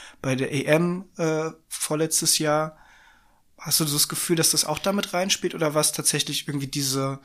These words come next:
ja, dieses, diese Dekadenz, dieses Brennglas, was du gerade beschrieben hast?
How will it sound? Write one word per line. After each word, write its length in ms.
ja, 200
dieses, 380
diese 180
Dekadenz, 540
dieses 220
Brennglas, 580
was 120
du 100
gerade 180
beschrieben 500
hast? 280